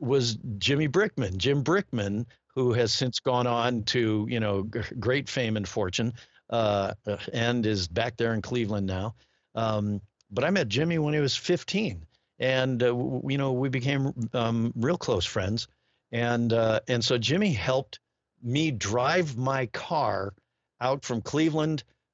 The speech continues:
to L A, uh, over Labor Day weekend, just before Labor Day weekend of nineteen eighty-four. And, uh, and that's how I ended up out here.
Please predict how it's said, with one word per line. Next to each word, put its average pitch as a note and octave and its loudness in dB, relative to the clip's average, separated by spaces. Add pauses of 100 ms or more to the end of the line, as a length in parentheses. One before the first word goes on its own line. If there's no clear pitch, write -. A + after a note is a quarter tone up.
to B2+ 0 (340)
L D3 2
A, G2+ 0 (500)
uh, G#2+ 0 (260)
over A#2+ -2
Labor C3 2
Day A#2+ 2
weekend, A2+ 0
just G#2+ -2
before A#2 0
Labor A#2 2
Day G#2+ 2
weekend G2+ -2 (420)
of G2+ -2
nineteen A2+ 0
eighty-four. F#2+ -4 (500)
And, A2 0
uh, F#2+ 0 (200)
and F2+ -8
that's A2 -2
how A2 2
I G#2+ 2
ended G#2 0
up A2 0
out G#2+ 2
here. G#2 -2